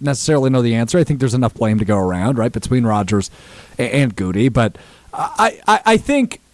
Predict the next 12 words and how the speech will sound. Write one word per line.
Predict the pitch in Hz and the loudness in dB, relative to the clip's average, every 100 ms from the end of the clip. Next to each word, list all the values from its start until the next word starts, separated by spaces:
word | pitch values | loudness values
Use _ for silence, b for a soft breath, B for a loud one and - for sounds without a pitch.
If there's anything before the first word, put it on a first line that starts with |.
| _ _ _ | _ _ _
the | 165 185 | 0 2
argument | 190 262 240 254 220 | 4 2 2 0 0
of | - | -2
telling | - 214 220 226 220 202 | -2 2 2 2 2 2
Rodgers | 180 185 180 170 185 170 | 4 4 4 2 2 2
they | 143 156 | 0 0
were | 139 | 0
going | 143 175 160 | 2 2 2
to | |
draft | 131 156 147 - | 2 2 2 0
a | |
backup, | 117 131 131 151 156 - | 0 0 2 2 2 0